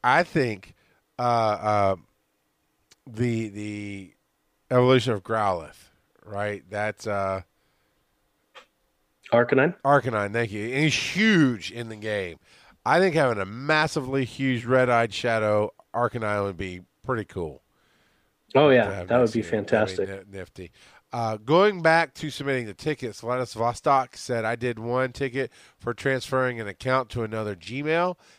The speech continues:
Speaker 1: It was nice and easy, but in-app sounds good."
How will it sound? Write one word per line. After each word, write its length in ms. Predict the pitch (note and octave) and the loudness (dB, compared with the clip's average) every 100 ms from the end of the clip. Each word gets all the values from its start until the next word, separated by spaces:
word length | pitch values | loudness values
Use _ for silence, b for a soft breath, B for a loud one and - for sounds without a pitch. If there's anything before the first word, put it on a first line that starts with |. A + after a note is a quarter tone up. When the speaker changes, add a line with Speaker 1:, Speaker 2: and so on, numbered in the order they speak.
| b | b
Speaker 1:
It 60 | C3 | -2
was 140 | B2 | 0
nice 360 | B2+ C3+ E3 F3+ | 4 4 4 0
and 100 | F#3 | -8
easy, 460 | F3+ G#3 F#3+ B2 B2 | -6 -4 -2 -2 -4
but 260 | A2 B2 - | 0 -2 -2
in-app 640 | B2+ D3 D3+ B2 B2 B2+ - | -4 -2 -4 -4 -2 -2 -2
sounds 560 | - G#2+ G#2+ G#2+ - - _ | -10 -8 -6 -8 -14 -20 _
good." 420 | B2 A#2+ E2+ D2+ | 2 2 2 -6